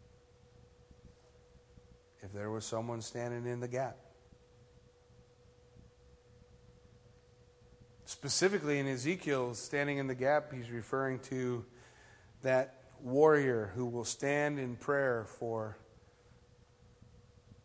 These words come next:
his people. But we have that opportunity.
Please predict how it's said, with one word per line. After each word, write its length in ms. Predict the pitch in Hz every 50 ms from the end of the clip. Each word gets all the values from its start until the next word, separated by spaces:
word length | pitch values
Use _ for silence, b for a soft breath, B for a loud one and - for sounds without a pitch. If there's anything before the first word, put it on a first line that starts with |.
| - -
his 140 | - 107 95
people. 440 | - - - 170 - - 90 90 95 - - - - - - - - - - - - - - - - - - - - - - - - - -
But 80 | 110
we 160 | 101 117 131 135
have 160 | 147 151 156
that 160 | 160 156 151
opportunity. 680 | 147 156 - - 143 - - 165 165 156 117 101 101